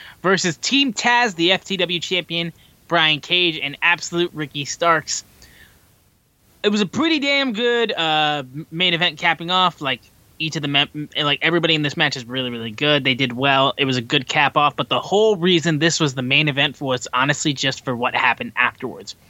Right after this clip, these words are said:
So, after the match was over, and Darby Allin was able to, uh, get the pin. Well, actually, yeah. So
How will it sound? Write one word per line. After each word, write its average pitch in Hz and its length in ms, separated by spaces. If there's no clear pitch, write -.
So, - 340
after 233 340
the 233 80
match 220 420
was 185 200
over, 151 420
and 139 420
Darby 175 340
Allin 165 280
was 151 160
able 160 220
to, 147 420
uh, 131 340
get 185 240
the 151 160
pin. 156 380
Well, 165 180
actually, 185 360
yeah. 160 140
So 147 220